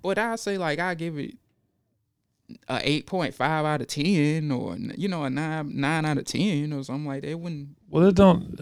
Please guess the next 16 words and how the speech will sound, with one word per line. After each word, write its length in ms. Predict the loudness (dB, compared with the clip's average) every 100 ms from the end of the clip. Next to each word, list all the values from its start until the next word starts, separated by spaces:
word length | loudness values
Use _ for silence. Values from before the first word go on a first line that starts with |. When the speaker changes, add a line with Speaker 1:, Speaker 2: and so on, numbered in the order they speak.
| 4
Speaker 2:
Hard 220 | 8 10
Knocks 220 | 12 12
really 200 | 12 12
doesn't 500 | 12 12 8 0 -6 -14 _ 0
get 220 | 2 6
interesting 460 | 6 6 4 4
like 160 | 6 6
that 200 | 6 6
till, 240 | 8 8
like, 200 | 10 6
after 240 | 8 6 4
the 80 | 4
first 260 | 6 6
preseason 460 | 6 6 4 2 4
game 320 | 4 6 6
anyway. 420 | 4 4 0 -2